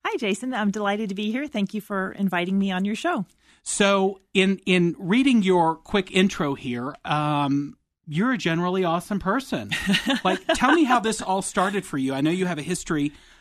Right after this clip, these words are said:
Speaker 2: um, that, that basically brought you to this work. Um, there's some complex things to unpack here I think we're gonna do today. So, like, let's jump in and tell me a little bit more about you.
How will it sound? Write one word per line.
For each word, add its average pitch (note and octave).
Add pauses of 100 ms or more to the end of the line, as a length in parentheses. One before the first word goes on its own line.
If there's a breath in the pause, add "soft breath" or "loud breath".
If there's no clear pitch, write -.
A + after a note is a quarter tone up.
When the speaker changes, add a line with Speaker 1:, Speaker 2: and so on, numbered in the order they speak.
(140 loud breath)
Speaker 2:
um, C3+ (100)
that, C#3+
that C#3+
basically D3+
brought B2+
you C#3+
to C#3
this B2+
work. C#3+ (380 loud breath)
Um, B2
there's C#3
some D3+
complex D3+
things C3+
to C#3+
unpack B2+
here D3
I D3
think C3
we're C3+
gonna A#2+
do B2
today. B2+
So, C#3+
like, C#3+ (520)
let's G3+
jump A3+
in F#3+
and C3 (360)
tell F3+
me F#3
a F3+
little E3
bit D3+
more D3+
about C3+
you. B2+